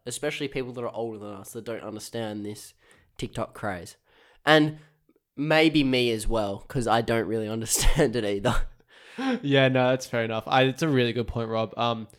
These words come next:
Speaker 2: I, 'cause, because this kind of idea of, like, libertarianism pursued, like, to a high extent doesn't really make sense,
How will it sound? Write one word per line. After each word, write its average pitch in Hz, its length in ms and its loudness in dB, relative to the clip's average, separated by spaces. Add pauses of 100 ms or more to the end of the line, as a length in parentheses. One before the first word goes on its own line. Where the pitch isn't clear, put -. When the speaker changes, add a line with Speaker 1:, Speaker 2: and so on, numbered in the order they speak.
(340)
Speaker 2:
I, 127 160 -2
'cause, 127 260 -4
because 151 720 4
this 139 260 2
kind 131 240 -2
of 123 220 0
idea 120 640 -2
of, 120 360 -2
like, 117 200 -4
libertarianism 120 1040 -6
pursued, 123 500 -2
like, 113 260 -6
to 120 160 -4
a 110 60 -2
high 110 240 -2
extent 110 400 -6
doesn't 131 240 -6
really 120 320 -2
make 123 240 -2
sense, 147 500 -6